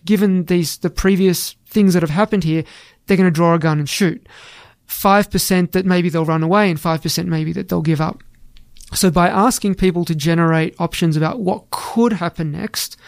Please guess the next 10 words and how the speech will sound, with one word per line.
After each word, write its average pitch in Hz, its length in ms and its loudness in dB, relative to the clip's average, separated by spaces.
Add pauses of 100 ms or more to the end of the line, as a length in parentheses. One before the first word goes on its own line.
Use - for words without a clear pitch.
(380)
and 175 160 2
then 175 120 4
ask 180 260 0
them 170 160 0
to 165 340 0 (200)
assign 165 600 0 (140)
likelihoods 170 720 -2
to 165 100 -4
those 156 300 -4
things, 180 280 -2